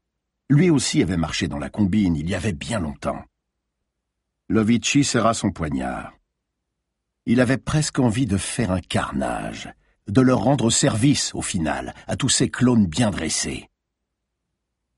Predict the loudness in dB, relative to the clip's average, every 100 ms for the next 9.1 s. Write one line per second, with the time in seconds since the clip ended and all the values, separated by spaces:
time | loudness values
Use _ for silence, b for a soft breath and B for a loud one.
0 | _ 2 4 6 4 4 4 2 2 0
1 | 2 0 0 2 2 2 0 -6 -8 -10
2 | -10 -12 _ _ _ _ _ -8 -4 -4
3 | -4 -10 b b b b b -8 -4 -4
4 | -4 0 0 0 -2 -2 0 0 -2 0
5 | 0 0 0 0 -2 -2 -2 -2 -4 -8
6 | -14 _ _ _ _ _ -10 -4 0 2
7 | 0 0 2 2 0 -4 _ 0 2 2
8 | 0 -2 -2 -2 -2 -2 -10 -12 -12 -14
9 | -14